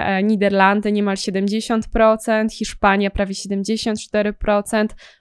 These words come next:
Włochy, które są najstarszym społeczeństwem w Unii Europejskiej, ponad siedemdziesiąt cztery procent, e, no i rekordowa Dania z wynikiem stopy zastąpienia aż osiemdziesiąt procent.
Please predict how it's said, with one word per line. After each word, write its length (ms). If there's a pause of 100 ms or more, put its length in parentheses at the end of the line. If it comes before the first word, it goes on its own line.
Włochy, 800
które 340
są 240
najstarszym 560
społeczeństwem 640
w 100
Unii 260
Europejskiej, 720 (340)
ponad 300
siedemdziesiąt 680
cztery 300
procent, 720 (440)
e, 260
no 180
i 80
rekordowa 560
Dania 480
z 160
wynikiem 460
stopy 340
zastąpienia 960
aż 220
osiemdziesiąt 720
procent. 640